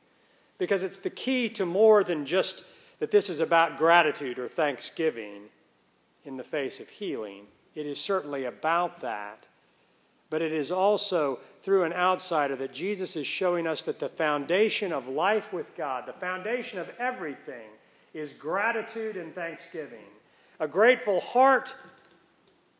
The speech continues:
cannot be a home for despair or bitterness.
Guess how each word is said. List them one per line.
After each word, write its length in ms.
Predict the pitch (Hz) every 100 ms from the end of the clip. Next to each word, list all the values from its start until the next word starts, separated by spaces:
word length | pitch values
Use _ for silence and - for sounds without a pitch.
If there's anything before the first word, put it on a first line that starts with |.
| _ -
cannot 400 | 175 185 190 160
be 100 | 160
a 80 | 151
home 520 | - 202 196 185 175
for 500 | - 175 160 156 147 151
despair 920 | 123 - - - 185 175 175 170 160 - _ _ _ _
or 180 | 151 143
bitterness. 1120 | 110 101 139 113 98 95 - - - - -